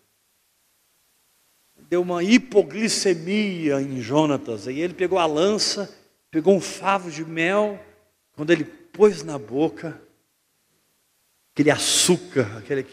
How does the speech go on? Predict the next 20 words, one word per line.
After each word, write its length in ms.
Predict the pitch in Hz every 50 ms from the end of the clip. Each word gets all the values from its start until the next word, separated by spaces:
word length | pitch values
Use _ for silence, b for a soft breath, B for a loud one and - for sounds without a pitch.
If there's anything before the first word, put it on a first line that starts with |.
| 139
aquela 240 | 135 - 135 139 139
glicose, 1040 | 127 139 147 143 135 - - - 151 151 160 160 151 123 117 110 104 107 107 101 92 - _ _ _ _ _ _ _ _ _ _ -
né, 140 | 127 135 147
aquele 300 | 139 - - 147 143 135
mel, 600 | 127 123 123 135 151 160 160 160 147 131 120 107 98 - - - - - - _ _ _ _ _ _ _ _ _ _ _ _ _ _ _ -
revitalizou 920 | 160 196 175 185 196 - 185 175 175 160 147 127 120 139 185 196 196 160
Jonatas. 720 | 120 131 135 135 123 113 104 92 - - 110 95 - -
Ele 100 | 143 135
quase 240 | - 220 262 277 254
morreu 380 | 285 320 262 190 175 214 220 220
por 200 | - 175 156 147
isso, 200 | 156 160 143 -
sabia? 360 | 147 - 147 214 247 247 208
Por 1000 | - - _ _ _ _ _ _ _ _ _ _ _ _ _ _ _ _ _ _ -
causa 120 | 147 143
da 60 | 147
religiosidade 800 | 135 117 139 165 165 151 131 147 160 139 123 120 143 139 139 127
do 60 | 127
pai 200 | - 139 127 127
dele. 420 | 120 113 120 120 117 104 98 92